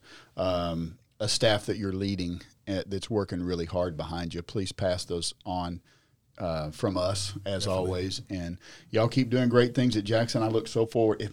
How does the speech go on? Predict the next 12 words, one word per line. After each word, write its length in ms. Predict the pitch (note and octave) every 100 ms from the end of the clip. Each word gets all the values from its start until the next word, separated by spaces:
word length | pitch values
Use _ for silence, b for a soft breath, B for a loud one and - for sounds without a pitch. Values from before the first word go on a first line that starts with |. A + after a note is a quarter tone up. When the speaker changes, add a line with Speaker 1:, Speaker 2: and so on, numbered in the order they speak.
| -
Speaker 1:
I'm 180 | G#2 A2
telling 260 | C#3 B2+
you, 60 | G2+
if, 200 | G2 -
if, 180 | G#2 - -
if 180 | F#2 G2
we 80 | C3
can 140 | B2+
make 160 | A#2 A2+
as 100 | G#2
much 200 | G#2+ -
progress 400 | - G#2 F#2+ F#2